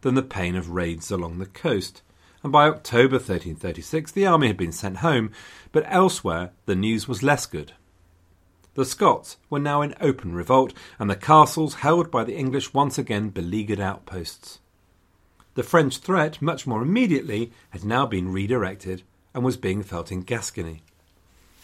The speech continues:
By thirteen thirty-seven, then, Edward had been through the highs and lows. After Halidon Hill,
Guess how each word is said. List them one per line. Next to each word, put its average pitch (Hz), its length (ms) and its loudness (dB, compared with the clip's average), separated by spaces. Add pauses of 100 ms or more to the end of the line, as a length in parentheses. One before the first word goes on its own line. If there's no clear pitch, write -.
(360)
By 147 120 4
thirteen 180 420 0
thirty-seven, 120 560 0
then, 113 200 -2 (220)
Edward 135 320 2
had 117 180 -6
been 123 240 2
through 107 360 -2
the 92 100 -6
highs 92 460 -4
and 90 200 -8
lows. 85 420 -10 (880)
After 151 220 -2
Halidon 147 460 2
Hill, 101 320 -8